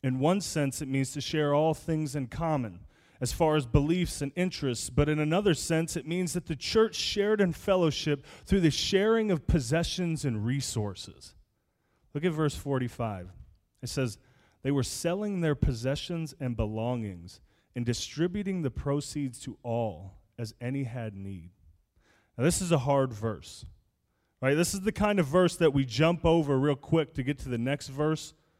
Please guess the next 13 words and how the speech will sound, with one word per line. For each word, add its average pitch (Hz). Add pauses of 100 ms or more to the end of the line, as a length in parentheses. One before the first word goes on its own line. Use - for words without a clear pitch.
(200)
and 143
avoid 143
the, 123 (260)
the, 113 (320)
the, 113
um, 104 (160)
the 139
challenge 160
that 127
this 131
verse 120
poses, 113
right? 120